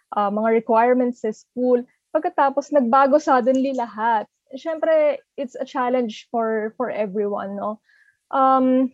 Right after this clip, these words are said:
and with that added mental load, kumbaga, siyempre, parang kailangan natin bigla na ang panibagong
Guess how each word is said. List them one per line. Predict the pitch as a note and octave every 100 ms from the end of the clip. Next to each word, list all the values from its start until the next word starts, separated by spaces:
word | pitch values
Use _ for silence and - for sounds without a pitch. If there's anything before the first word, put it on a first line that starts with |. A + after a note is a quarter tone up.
| _
and | - E4 D4+ A3+
with | D4 B3
that | C#4+ -
added | - A#3 G#3 A3 G3
mental | A3 G#3+ G#3 G#3
load, | G3+ G3+ G3
kumbaga, | A3 G#3 G3+ G3 G3 A3 G#3 _ _ _ _
siyempre, | B3+ A#3+ A#3+ B3+ A#3
parang | A#3 A3 A3 A3 - _ _ _
kailangan | - B3 B3+ A#3+ A#3
natin | A3+ G#3+ A3 G#3+ G3+
bigla | G#3+ G#3+ G3+ G#3
na | G3
ang | G#3 G3+ F#3+
panibagong | A3+ A3+ G#3 G#3 G#3 G#3 G#3